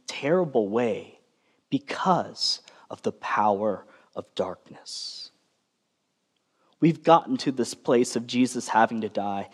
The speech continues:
because of the dark power of sin in the world.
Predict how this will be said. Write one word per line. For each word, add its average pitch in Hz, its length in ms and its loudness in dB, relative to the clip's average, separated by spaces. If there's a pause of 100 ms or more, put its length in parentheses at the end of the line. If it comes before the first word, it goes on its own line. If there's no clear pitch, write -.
(220)
because 131 340 0
of 123 60 -12
the 117 120 2
dark 113 480 2
power 101 520 0
of - 140 -8
sin 98 560 -4
in 87 140 -16
the 82 80 -14
world. - 380 -16